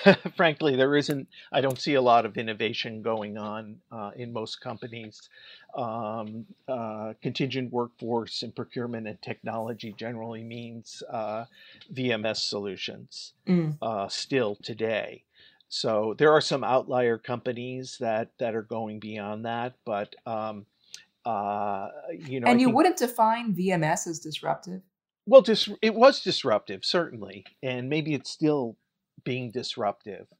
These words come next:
Speaker 1: but, um, you know, it's, it's once again, it's like a twenty, twenty, twenty-five year old solution.
Speaker 2: Mm-hmm.
Speaker 1: So, uh, I, I, I think there are a number of interesting things going on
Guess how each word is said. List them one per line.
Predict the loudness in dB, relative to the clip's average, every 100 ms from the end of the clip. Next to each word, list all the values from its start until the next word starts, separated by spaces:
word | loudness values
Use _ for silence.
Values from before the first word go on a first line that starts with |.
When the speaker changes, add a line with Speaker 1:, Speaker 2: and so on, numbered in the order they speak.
| 0
Speaker 1:
but, | 0 0 -4 _
um, | -2 0 -4 -8 -18 _ -20 -20 -20 _ -10
you | -4
know, | -2 -2 -4 _
it's, | -2 -2 -8 -12 -8
it's | -4 -4 -2
once | -2 0
again, | -2 -2 -2
it's | -2 -6 -6
like | -6
a | -6
twenty, | -6 -6 -6
twenty, | -10 -10 -8 -10 -18 _ -8
twenty-five | -6 -6 -6 -6 -4
year | -6 -8
old | -8 -10
solution. | -10 -10 -8 -8 -8 -10 -16 _ _ -2
Speaker 2:
Mm-hmm. | 0 0
Speaker 1:
So, | 0 -2 -2 -6 -10 -16 -6
uh, | -2 -2 2
I, | 4 6
I, | 6 4 4 2
I |
think | 2 0 2
there | 4
are | 4
a |
number | 4 2 2 4 4
of | 4 -4
interesting | -6 -6 -4 -6
things | -4 -6 -6 -8
going | -2 -2 -2 -6
on | -6 -6 -6